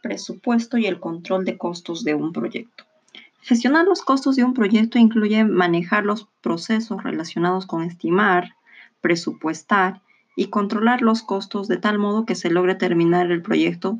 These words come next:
dentro del presupuesto aprobado. Eh, según la guía del P M B O K, em, las estimaciones de los costos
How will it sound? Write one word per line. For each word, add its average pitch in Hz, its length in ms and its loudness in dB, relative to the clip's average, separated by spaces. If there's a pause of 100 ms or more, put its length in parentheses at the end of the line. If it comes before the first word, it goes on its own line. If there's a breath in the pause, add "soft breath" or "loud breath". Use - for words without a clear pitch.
(160)
dentro 196 420 0
del 190 140 0
presupuesto 175 840 -4
aprobado. - 520 -10 (960 loud breath)
Eh, 180 300 2
según 185 340 0
la 196 80 2
guía 190 260 2
del 180 200 2
P 180 100 2
M 180 160 4
B 175 120 4
O 175 120 0
K, 226 440 2 (120)
em, 160 500 -2 (100)
las 180 200 -2
estimaciones 180 640 -2
de 175 80 0
los 160 180 -6
costos 180 460 -2